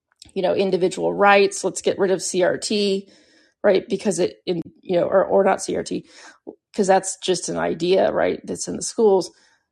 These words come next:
What you would say is, um, you know, things like affirmative action, which isn't law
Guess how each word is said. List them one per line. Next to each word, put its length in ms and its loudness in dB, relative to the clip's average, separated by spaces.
What 180 4
you 120 0
would 120 4
say 400 6
is, 300 0
um, 640 0
you 80 -4
know, 240 2
things 280 2
like 260 2
affirmative 460 -4
action, 680 0
which 180 -2
isn't 260 -2
law 520 4